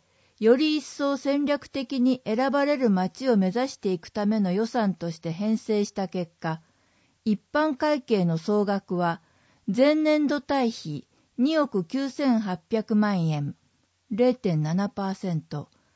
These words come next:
減の四百三十五億二千七百万円、特別会計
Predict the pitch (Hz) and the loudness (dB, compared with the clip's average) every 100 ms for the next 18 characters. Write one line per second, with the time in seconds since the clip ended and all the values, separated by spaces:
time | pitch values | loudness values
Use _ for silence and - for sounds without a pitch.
0 | _ - 180 226 175 - _ - 190 185 | _ -4 2 2 2 -2 _ -6 -4 -4
1 | - _ _ _ 262 302 320 269 214 - | -8 _ _ _ -2 0 0 -2 -4 -4
2 | 285 285 247 202 185 170 233 196 - 160 | -2 0 0 0 0 6 6 6 0 -6
3 | 143 190 208 302 302 220 202 226 247 247 | -2 0 0 0 0 2 2 0 0 -2
4 | 247 233 226 190 165 151 135 - _ _ | 0 2 2 0 -2 -4 -6 -10 _ _
5 | _ _ _ _ _ - 233 311 302 311 | _ _ _ _ _ -2 -2 0 -2 -4
6 | - 320 294 233 - 160 156 - | -4 0 0 0 -2 0 -2 -4